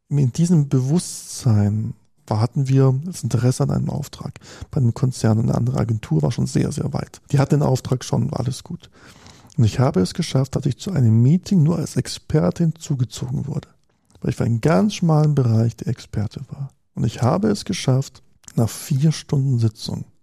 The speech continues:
hatte die andere Agentur so den Rauschmiss, obwohl sie alles richtig gemacht haben. Wirklich, sie haben alles so, wie der Kunde wollte, gemacht. Aber ich habe die Zweifel so genährt, dass sie nach vier Stunden rausgeschmissen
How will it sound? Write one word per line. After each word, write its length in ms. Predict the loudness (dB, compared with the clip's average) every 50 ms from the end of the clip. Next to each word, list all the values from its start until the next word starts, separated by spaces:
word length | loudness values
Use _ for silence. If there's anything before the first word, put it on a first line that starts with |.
| _ _ _ _ _
hatte 180 | _ -4 -4 -4
die 140 | -2 -2 0
andere 680 | 2 4 4 6 4 4 4 4 4 4 2 0 -2 -4 -8 _ _ _ _ _ _
Agentur 800 | _ -2 0 0 -2 -2 -4 -4 -2 2 2 4 2 2 0 -4 -10 _ _ _ _ _
so 360 | -8 -4 0 2 2 2 2
den 160 | 4 4 4
Rauschmiss, 880 | 4 4 4 4 4 2 2 0 -6 -6 -4 -4 -4 -4 -6 -12 -18 -20 _ _ _
obwohl 300 | -6 -2 2 2 2 2
sie 160 | 2 -2 -6 -4 -2
alles 480 | 2 2 4 4 4 2 0 -2 -2
richtig 320 | -2 -2 -2 -4 -12 -16 -10
gemacht 400 | -10 -8 -8 -8 -10 -12 -16 -16
haben. 200 | -14 -14 -16 -16 _ -20 -20 -2 -2
Wirklich, 220 | 0 0 0 0 0
sie 40 |
haben 100 | -2 -2 -2 _
alles 420 | -2 0 2 4 2 2 0 -2 -2
so, 140 | 0 0 2
wie 40 | 2
der 120 | 2 0 0
Kunde 340 | 2 2 2 2 2 0
wollte, 260 | 0 -2 -4 -4 -4 -4
gemacht. 440 | -4 -4 -4 -4 -6 -8 -14 -20 _ _ _ -20 -20 -20 -20 -20 -20 -18 -8
Aber 100 | -4 0
ich 60 | 0
habe 100 | 0 0
die 100 | 0 -4
Zweifel 680 | -6 -8 -4 0 2 4 6 6 4 4 2 0 0 2
so 260 | 2 2 4 2 2
genährt, 720 | 2 4 4 4 6 6 6 6 6 4 2 0 -4 _ _ _ _ _ _ _ -20 -20 -20 -20 -10 _
dass 180 | -4 -2 0
sie 100 | 2 2 2
nach 180 | 4 2 0
vier 300 | 0 -6 -4 -2 0 0
Stunden 380 | 0 -2 -2 -4 -4 0 0 0
rausgeschmissen 800 | 0 0 0 -2 -4 -4 -6 -8 -8 -6 -8 -8 -8 -8 -10 -14